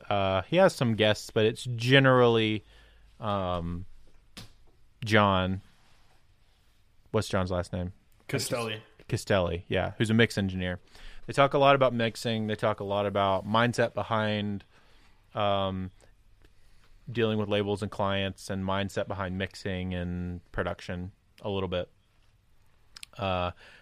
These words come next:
Speaker 1: but it's a really good one just to, John mixed recently a, the Kid Laroi record that just dropped that's blowing up right now. He mixed that one of, that's one of his big s-, albums of note.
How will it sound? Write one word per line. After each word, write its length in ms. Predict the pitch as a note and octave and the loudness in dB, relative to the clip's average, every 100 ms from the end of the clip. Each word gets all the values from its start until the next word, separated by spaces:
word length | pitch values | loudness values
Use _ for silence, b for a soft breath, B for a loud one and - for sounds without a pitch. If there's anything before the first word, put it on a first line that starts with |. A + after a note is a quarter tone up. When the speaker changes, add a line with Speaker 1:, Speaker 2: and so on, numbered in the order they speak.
| - | -12
Speaker 1:
but 120 | - | -6
it's 180 | C3+ C3+ | -4 0
a 60 | D3 | 0
really 360 | B2 A#2+ A#2 | 2 2 2
good 220 | A2+ A2+ A2 | 2 0 0
one 240 | G#2+ G#2+ | -2 -2
just 320 | A2+ A2 - - | -2 -4 -8 -8
to, 520 | A2+ G#2+ G#2 G2+ F#2+ b b b _ _ _ _ _ _ _ _ _ _ _ - A#2+ | -4 -2 -2 -2 -6 b b b _ _ _ _ _ _ _ _ _ _ _ -16 -10
John 380 | G#2 C3 C#3 C#3+ | 2 6 6 4
mixed 640 | C#3 - - - - - _ _ _ - | 2 0 -12 -14 -14 -20 _ _ _ -4
recently 540 | B2 C#3+ D3+ C#3 C3+ | 0 0 0 -2 2
a, 120 | B2+ A2 _ - | 2 2 _ -8
the 120 | A2 | -8
Kid 260 | - C3+ A#2+ | -2 -2 0
Laroi 500 | A2+ A2 A2 A2+ A2+ | 0 2 2 0 -2
record 480 | A#2+ A2 B2+ B2 A#2+ _ - | -2 -2 -2 -4 -8 _ -6
that 200 | A#2+ - | -6 -6
just 240 | A#2+ - _ | -10 -10 _
dropped 340 | B2 A2+ - _ - | 2 2 0 _ -8
that's 200 | A#2 - | -8 -6
blowing 520 | G#2 G2+ G2+ G#2+ G#2+ | -4 2 2 2 0
up 200 | A2 - | -2 -2
right 180 | A2+ A2+ | -2 -2
now. 280 | A#2 A2+ G#2+ | -2 -2 -4
He 140 | A2+ | -4
mixed 280 | A2 A2 - | -6 -6 -2
that 180 | G#2+ A2 | -2 0
one 420 | G#2+ G#2 A2 - - | -2 -4 -6 -12 -6
of, 180 | A#2 G#2 - - | -6 -6 -14 -4
that's 340 | G#2+ G#2+ - | -2 -2 -6
one 180 | A2 A2 | -6 -4
of 100 | G2 | -4
his 240 | G#2 G2+ | -4 -6
big 320 | G2 G#2+ G2+ F#2+ | -4 -4 -4 -8
s-, 220 | - - - | -16 -16 -6
albums 380 | A2 G#2 G2+ G#2 | -4 -4 -6 -8
of 80 | |
note. 380 | G2+ G2+ G#2 G#2 | -4 0 0 -4